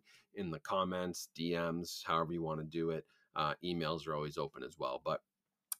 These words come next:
I appreciate you guys watching or listening to this first episode. Hope you enjoy this. Definitely more good stuff to come. And as always, make sure you're subscribed to me on your favorite podcast apps. You can find this whether you're on Spotify,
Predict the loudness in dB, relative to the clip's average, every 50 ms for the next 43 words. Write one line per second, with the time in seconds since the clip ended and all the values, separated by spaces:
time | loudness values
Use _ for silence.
0 | _ _ -4 -2 -2 0 4 4 6 6 6 6 6 8 8 10 10 10 10 8
1 | 6 4 2 2 4 6 6 6 6 6 6 6 6 6 6 4 4 4 4 4
2 | 4 4 4 4 4 4 4 4 2 2 2 2 2 2 2 2 2 0 0 0
3 | 0 -2 -4 -2 0 0 0 0 -2 -4 _ -20 -20 -20 -20 _ _ _ _ 6
4 | 8 8 8 8 8 8 8 8 6 6 4 4 4 2 2 2 0 0 0 4
5 | 6 6 6 6 6 6 8 8 8 8 6 6 6 6 4 4 4 2 2 2
6 | 2 2 0 -4 -8 -4 -2 0 2 2 2 2 2 2 2 4 4 4 4 4
7 | 2 2 0 2 2 2 4 4 6 6 6 6 6 2 0 -2 -4 2 6 6
8 | 8 8 8 6 4 0 -4 -12 -20 -20 -20 _ _ 0 2 4 4 6 6 4
9 | 4 4 4 4 4 2 0 0 0 2 4 4 4 4 4 2 2 0 0 2
10 | 2 2 2 0 2 6 8 8 8 8 8 4 4 4 2 0 0 2 2 2
11 | 2 2 -2 -2 -2 0 0 0 0 2 4 6 6 6 6 4 2 2 2 2
12 | 2 2 4 4 6 6 8 8 8 8 8 6 4 2 0 4 6 8 8 8
13 | 8 8 8 10 10 10 8 4